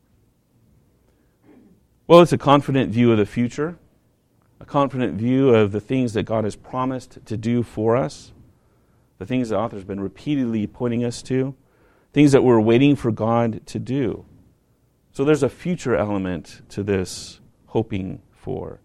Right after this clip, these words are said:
It's a word, the author uses here a word that made its <laughs> way into early Christian theological debates, hypostasis or hypostasis. It has a range of meaning that's really interesting, and, and commentators debate how it, this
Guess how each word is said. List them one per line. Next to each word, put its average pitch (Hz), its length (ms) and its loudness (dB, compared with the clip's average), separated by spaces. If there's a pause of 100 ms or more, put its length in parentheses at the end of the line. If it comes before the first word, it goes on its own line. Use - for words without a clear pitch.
(1400)
It's - 140 -6
a 147 40 6
word, 160 680 6 (100)
the 139 180 -4
author 143 220 -8
uses 135 320 0
here 131 140 0
a 113 60 2
word 117 560 -2
that 95 280 -4
made 123 180 -4
its - 180 -6
<laughs> - 120 -14
way 98 120 -4
into 101 440 -6 (680)
early 107 360 0
Christian 95 420 -8
theological 101 640 -6
debates, - 640 -18 (720)
hypostasis - 920 -10 (420)
or - 100 -18
hypostasis. - 920 -16 (800)
It 123 100 -10
has 170 360 -4
a 113 60 2
range 135 360 0
of 104 100 -4
meaning 110 340 -4
that's 90 240 -10
really 147 300 -2
interesting, 101 400 -8
and, 98 240 -8
and 104 240 -8
commentators 131 560 -4
debate 104 460 -4
how 98 180 -2
it, 76 220 -8
this - 320 -12